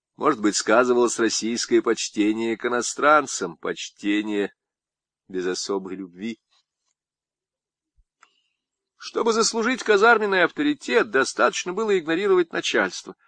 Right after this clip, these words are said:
Алиханов легко игнорировал ротное командование, потому что служил надзирателем, ему было нечего терять. Раз Алиханова вызвал капитан Прищепа,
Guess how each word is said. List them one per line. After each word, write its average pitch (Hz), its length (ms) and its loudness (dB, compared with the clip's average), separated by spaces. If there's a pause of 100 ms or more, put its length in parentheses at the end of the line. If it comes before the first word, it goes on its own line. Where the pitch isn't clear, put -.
(520)
Алиханов 190 540 2
легко 139 560 6
игнорировал 127 640 4
ротное 123 440 4
командование, 120 680 0 (540)
потому - 240 -10
что - 160 -6
служил 113 340 0
надзирателем, 107 800 2 (300)
ему 104 260 -4
было 110 220 2
нечего 101 540 -2
терять. - 540 -12 (2000)
Раз 117 340 0
Алиханова 117 560 2
вызвал 107 340 0
капитан 110 460 0
Прищепа, 104 800 -2